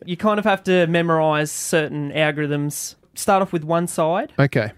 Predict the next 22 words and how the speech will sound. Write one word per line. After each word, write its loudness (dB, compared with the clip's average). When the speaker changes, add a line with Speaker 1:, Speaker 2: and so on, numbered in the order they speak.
Speaker 1:
So -2
you 0
don't 2
have 0
to -2
worry 2
about 0
how 2
the 0
other 2
pieces -2
around 0
it 0
are 0
orientated. 2
You -4
always 0
start 0
with -4
one 0
side. 0
Speaker 2:
Okay. 2